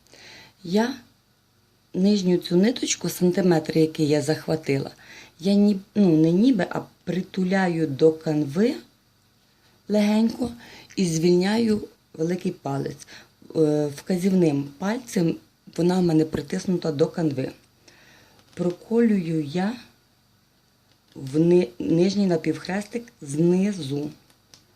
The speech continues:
Верхній напівхрестик знизу проколюю. В нас вже виходить, що внизу оцей хвостик, який я притиснула до канви, вже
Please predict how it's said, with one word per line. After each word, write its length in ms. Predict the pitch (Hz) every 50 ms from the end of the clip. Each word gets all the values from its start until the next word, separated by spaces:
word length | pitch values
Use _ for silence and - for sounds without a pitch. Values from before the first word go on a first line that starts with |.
| _ _ _ _ _ _ _ _ _ _ _ _ -
Верхній 300 | 175 185 180 - 156 147
напівхрестик 640 | 151 147 151 156 156 - - 214 208 - 196 156
знизу 400 | 147 143 143 175 175 170 165 156
проколюю. 580 | 139 - 143 139 - - 139 139 135 - - - - _ _ _ _ _ _ - - - - - - - - _ _ _ _ _ _ _ _ _ _ _ _ -
В 160 | - 151 170
нас 260 | 190 208 220 226 -
вже 380 | 202 160 147 147 - 196 190 185
виходить, 800 | 151 151 160 160 - - 196 226 240 220 214 190 175 - - - -
що 680 | - - - - - - - - 180 170 165 165 165 160 - -
внизу 800 | - 139 143 151 170 170 160 151 156 175 185 175 160 151 151 -
оцей 260 | - 160 156 - 165
хвостик, 440 | 160 - - 185 175 170 - 160 -
який 200 | 156 - - 170
я 100 | 170 165
притиснула 600 | - - 156 156 - 165 - - - 170 165 156 143
до 140 | 139 147
канви, 480 | 143 - 160 160 165 156 208 220 240 233 - - - - - - _ -
вже 360 | 160 143 170 190 208 240